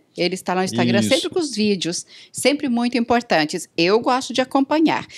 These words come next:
Speaker 1: Este, o, este assunto nosso é um assunto que ele aborda também, né? Lá no,
Speaker 2: Sim,
Speaker 1: no
Speaker 2: a gente
Speaker 1: Insta.
Speaker 2: tem alguns vídeos já em relação a isso, né?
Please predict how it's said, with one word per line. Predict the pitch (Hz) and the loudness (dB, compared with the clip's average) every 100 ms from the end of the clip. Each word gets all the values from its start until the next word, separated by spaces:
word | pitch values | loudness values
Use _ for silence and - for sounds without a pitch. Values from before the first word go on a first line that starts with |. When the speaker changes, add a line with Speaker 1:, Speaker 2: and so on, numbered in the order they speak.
| - - - | -20 -18 2
Speaker 1:
Este, | 208 214 254 - - - | 6 8 6 -2 -6 0
o, | 202 214 - | 4 4 4
este | 185 - 254 262 240 | 0 4 4 4 -6
assunto | 220 - 202 156 | -6 -6 -6 -4
nosso | 156 180 240 277 - - - - | -2 2 0 0 -6 -12 -18 -10
é | - | -4
um | 202 | -4
assunto | 208 - 214 226 | -4 -4 -4 -4
que | 247 247 | -4 -2
ele | |
aborda | 294 311 175 214 214 | -2 0 0 0 -2
também, | - 285 233 185 196 233 320 - - _ - | 0 2 4 2 2 0 -2 -4 -20 _ -4
né? | 180 269 - _ _ - | -2 -2 -6 _ _ -12
Lá | - 185 | -6 -4
no, | 208 233 247 | -2 -2 0
Speaker 2:
Sim, | - 156 151 | 6 8 8
Speaker 1:
no | 143 | 6
Speaker 2:
a | |
gente | 127 | 4
Speaker 1:
Insta. | 127 - | 2 4
Speaker 2:
tem | 165 | 6
alguns | 165 165 147 | 6 6 4
vídeos | 139 131 117 | 2 2 2
já | 120 127 123 113 | 6 6 6 2
em | 110 | 0
relação | 101 113 107 - 113 | 0 0 -2 -2 -2
a | 110 | -2
isso, | 120 147 - | -2 -2 -2
né? | 120 139 | -2 -4